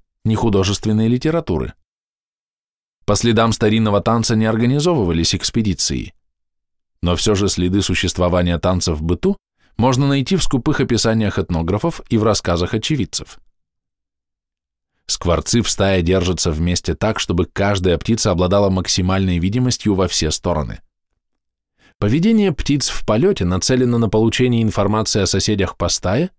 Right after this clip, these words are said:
и окружающем пространстве. Жители Нарьян-Мара тоже держатся вместе. Семья — это большой коллектив, в котором могут жить вместе три-четыре поколения.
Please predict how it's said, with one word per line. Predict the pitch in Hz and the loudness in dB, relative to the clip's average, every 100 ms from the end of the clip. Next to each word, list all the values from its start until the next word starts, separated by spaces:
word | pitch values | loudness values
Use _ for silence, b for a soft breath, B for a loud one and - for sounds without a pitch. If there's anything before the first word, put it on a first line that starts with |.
| _ | _
и | - | -2
окружающем | 107 92 101 87 82 80 95 | 0 0 0 0 0 0 -2
пространстве. | 95 113 - 147 113 - 80 - _ _ _ _ _ _ _ _ _ _ _ _ _ _ _ _ | 0 -2 -2 -2 -2 -4 -6 -8 _ _ _ _ _ _ _ _ _ _ _ _ _ _ _ _
Жители | 78 95 98 92 | 0 0 2 0
Нарьян-Мара | 90 85 85 82 82 90 92 | 2 0 0 0 2 2 0
тоже | - 151 139 92 | 0 -2 0 0
держатся | 87 82 82 - 90 | 0 0 -2 -2 -2
вместе. | 95 90 - 65 - _ _ _ _ _ _ _ _ _ _ | 0 -2 -4 -8 -10 _ _ _ _ _ _ _ _ _ _
Семья — | - 135 139 175 180 | 0 2 2 2 2
это | 151 | 0
большой | 127 120 - 143 | 2 2 2 0
коллектив, | 120 110 107 - 202 - - - | 2 2 0 0 -2 -2 -8 -8
в | |
котором | - 104 113 220 | -2 0 2 2
могут | 113 110 107 | 2 2 2
жить | 98 117 | 0 0
вместе | 95 104 147 - 120 | 0 0 0 -2 -2
три-четыре | - 127 120 110 110 | 0 -2 0 0 0
поколения. | 110 - 147 151 87 73 67 | 0 -2 -2 0 0 -4 -8